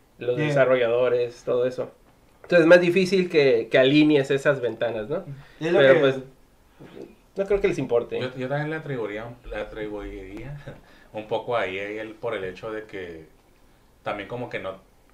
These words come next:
Speaker 3: pues, por todo el historial que ya tienen ahorita, como que no confían mucho en su lanzamiento. Y por eso mismo fue que el, el, los reviews salieron el mismo día, pues, porque, ah, es que, ¿qué tal si? O sea, es, nosotros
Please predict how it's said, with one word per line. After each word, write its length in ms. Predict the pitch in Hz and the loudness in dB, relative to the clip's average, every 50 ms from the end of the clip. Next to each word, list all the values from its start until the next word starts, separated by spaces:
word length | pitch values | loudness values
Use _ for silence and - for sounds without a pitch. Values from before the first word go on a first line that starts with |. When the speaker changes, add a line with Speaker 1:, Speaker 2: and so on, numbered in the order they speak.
| _ _ _ _ _ _ _ _ _ _ | _ _ _ _ _ _ _ _ _ _
Speaker 3:
pues, 160 | - 131 120 | -2 -2 -2
por 300 | 127 - _ - 117 - - | -2 -8 _ -8 -8 -4 -4
todo 100 | 117 127 | -4 -2
el 60 | 143 | -2
historial 300 | 143 143 120 101 98 - | -4 -6 -6 -6 -8 -8
que 80 | - 127 | -8 -10
ya 120 | 123 123 | -10 -8
tienen 220 | - 131 131 143 135 | -8 -8 -8 -8 -8
ahorita, 440 | 104 95 104 101 - 143 147 147 - - - - | -10 -10 -12 -12 -12 -12 -12 -12 -14 -18 -20 -14
como 220 | - 117 113 113 - | -12 -12 -12 -10 -10
que 100 | 113 101 | -10 -10
no 100 | 113 - | -10 -10
confían 460 | 113 110 107 - 120 113 110 113 113 | -10 -12 -10 -8 -8 -8 -8 -10 -12
mucho 340 | 113 113 110 - - 123 120 117 | -16 -18 -18 -16 -14 -14 -12 -12
en 100 | 113 117 | -14 -16
su 280 | - - 104 98 95 | -18 -16 -14 -14 -14
lanzamiento. 580 | 95 98 92 95 98 95 92 - - - 139 139 143 - _ _ _ _ _ _ _ _ _ _ _ _ _ 110 | -14 -14 -16 -16 -18 -16 -16 -18 -18 -18 -18 -20 -20 -20 _ _ _ _ _ _ _ _ _ _ _ _ _ -10
Y 200 | 110 107 104 95 | -8 -8 -8 -8
por 180 | - - 104 | -6 -6 -6
eso 140 | 98 - 113 110 | -4 -6 -8 -10
mismo 240 | 113 110 113 110 | -8 -8 -8 -8
fue 160 | - 117 107 107 | -8 -8 -10 -10
que 140 | - 117 110 | -8 -10 -10
el, 160 | 110 104 92 | -10 -10 -12
el, 180 | 87 90 90 87 | -12 -12 -12 -10
los 140 | 95 95 | -10 -10
reviews 420 | 92 95 92 92 92 92 92 92 - | -10 -12 -14 -14 -14 -14 -14 -16 -12
salieron 400 | - 107 101 101 101 101 104 104 | -12 -12 -10 -8 -8 -8 -8 -8
el 120 | 98 95 | -10 -12
mismo 200 | 95 95 98 98 | -12 -10 -10 -8
día, 220 | 98 101 101 98 98 | -8 -8 -10 -10 -10
pues, 140 | 101 95 - | -12 -14 -14
porque, 320 | - 101 92 92 87 87 | -14 -16 -18 -16 -20 -20
ah, 380 | - - - 117 117 120 120 120 | -20 -20 -16 -14 -12 -10 -10 -12
es 80 | 117 - | -12 -14
que, 160 | - 120 110 | -18 -20 -18
¿qué 100 | - 117 | -18 -18
tal 200 | - - 110 107 | -16 -14 -16 -16
si? 340 | - _ 123 113 101 92 87 - - _ _ _ _ _ _ _ _ _ _ _ | -16 _ -20 -20 -20 -20 -20 -20 -20 _ _ _ _ _ _ _ _ _ _ _
O 20 | _ | _
sea, 160 | - 123 117 | 0 2 2
es, 260 | 113 107 101 - - _ _ - - - | 2 0 -6 -12 -20 _ _ -20 -20 -20
nosotros 420 | - 123 110 107 117 131 131 139 | -8 -6 -6 -4 -4 -6 -8 -8